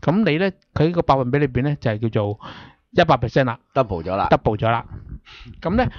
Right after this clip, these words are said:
Speaker 1: 佢計算，如果百分比越高呢，就代表個城市越塞車。
Speaker 2: 嗯哼。
Speaker 1: 咁啊，當然唔係一條路啦，佢講緊係用幾條，即係好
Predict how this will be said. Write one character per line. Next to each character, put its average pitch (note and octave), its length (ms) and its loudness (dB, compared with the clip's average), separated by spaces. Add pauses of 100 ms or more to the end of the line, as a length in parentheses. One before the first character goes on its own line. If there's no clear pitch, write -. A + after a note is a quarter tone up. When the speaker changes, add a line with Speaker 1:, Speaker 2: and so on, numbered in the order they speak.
(160)
Speaker 1:
佢 F#3+ 60 2
計 F3+ 280 4
算， D#3+ 240 2 (120)
如 C#3 120 6
果 A#3 80 6
百 E3+ 180 4
分 C#3+ 140 0
比 F#3 140 2
越 E3 100 2
高 F#3+ 240 4
呢， G#3 100 2 (200)
就 C3 80 0
代 C3 140 2
表 E3 140 2
個 D#3 80 2
城 G#2 180 -6
市 A#2 100 -2
越 B2 140 0
塞 A2 140 0
車。 - 180 0 (420)
Speaker 2:
嗯 F2 120 -4
哼。 - 20 -4
Speaker 1:
咁 G3+ 140 4
啊， F#3+ 40 2
當 G3 160 2
然 D#3+ 120 -2
唔 G#2+ 40 -8
係 A2+ 160 2
一 E3+ 40 4
條 A#2+ 160 -4
路 G#2+ 200 0
啦， C3+ 240 4
佢 C3+ 40 0
講 C3 140 2
緊 D3 120 0
係 C#3+ 60 2
用 G#2+ 200 -4
幾 B2+ 240 0
條， A#2+ 180 -2 (400)
即 E3+ 120 2
係 B2+ 100 0
好 C3+ 260 0